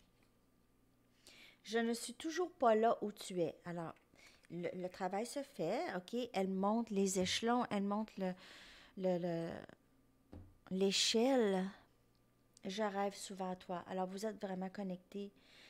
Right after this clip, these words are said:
C'est une connexion spirituelle. Cette personne reçoit des messages dans ses rêves par rapport à vous. Ses guides lui envoient des messages par rapport à vous constamment. Ok ? Alors, comme je vous dis, ils sont collés dessus. <laughs>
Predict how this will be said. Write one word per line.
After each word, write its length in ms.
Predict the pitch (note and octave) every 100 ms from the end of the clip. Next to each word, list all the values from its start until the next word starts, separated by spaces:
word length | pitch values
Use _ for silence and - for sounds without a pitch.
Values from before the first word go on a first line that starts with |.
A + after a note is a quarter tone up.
| -
C'est 380 | - - A#3+ -
une 120 | C4+ B3
connexion 580 | G3+ F#3 F#3 - G3 G3
spirituelle. 960 | - - - B3+ A#3 - F3+ F3 F#3 F#3+ - - -
Cette 240 | - A#3+
personne 340 | A#3+ G#3+ B3+ A#3+
reçoit 320 | G#3 - G#3+
des 240 | F#3 G3 B3
messages 600 | A3+ - A3 A3 G#3+ G3
dans 200 | A3 A#3
ses 240 | - F#3+
rêves 340 | F3+ G3 G3+ -
par 120 | G3+
rapport 360 | G3 A3 G#3+
à 120 | G3 F3
vous. 200 | G3 G#3+
Ses 260 | - G#3+
guides 300 | F#3 G#3+ G3
lui 240 | F#3+ G#3 G3+
envoient 380 | F3+ F3 F3+
des 140 | F#3 F3
messages 520 | E3 D#3+ F3+ F#3 - - - - - -
par 160 | F#3+
rapport 420 | F3+ F3 F3 F3+ F#3
à 120 | E3+
vous 380 | G3 G3 F#3+ F#3+ - - -
constamment. 600 | - C4 B3+ F3+ C#3 B2 - _ _ _ F3+
Ok ? 200 | F3+ G3 G3+ -
Alors, 220 | F3+ E3+ -
comme 160 | G#3+
je 80 | G#3+
vous 120 | G3
dis, 340 | F#3+ - A3 - G#3
ils 140 | G#3+
sont 280 | - B3+ B3
collés 440 | B3 C4 B3 C4+
dessus. 540 | A3+ G3+ - - - - -
<laughs> 1120 | - - - - - - - - - -